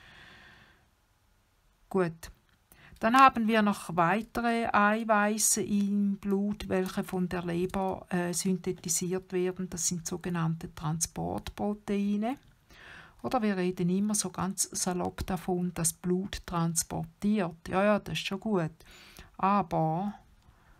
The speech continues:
äh, das ist doch noch ein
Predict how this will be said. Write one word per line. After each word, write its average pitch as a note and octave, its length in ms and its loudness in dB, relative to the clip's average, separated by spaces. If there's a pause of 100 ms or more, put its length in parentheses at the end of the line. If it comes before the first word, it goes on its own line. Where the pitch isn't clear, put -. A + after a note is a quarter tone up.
(360)
äh, F3 580 0 (180)
das F#3+ 200 0
ist - 220 -4 (220)
doch - 360 -4
noch G#3 200 -6
ein F3+ 320 0